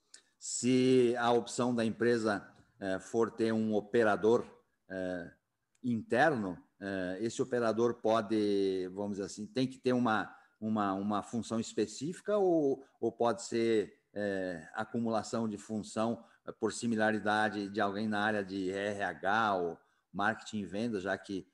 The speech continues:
hoje os dados de uma empresa estão em vários locais dela?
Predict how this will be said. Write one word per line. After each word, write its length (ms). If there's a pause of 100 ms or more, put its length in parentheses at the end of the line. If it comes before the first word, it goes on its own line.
(160)
hoje 480
os 280
dados 380
de 80
uma 120
empresa 320
estão 240
em 100
vários 380
locais 460
dela? 340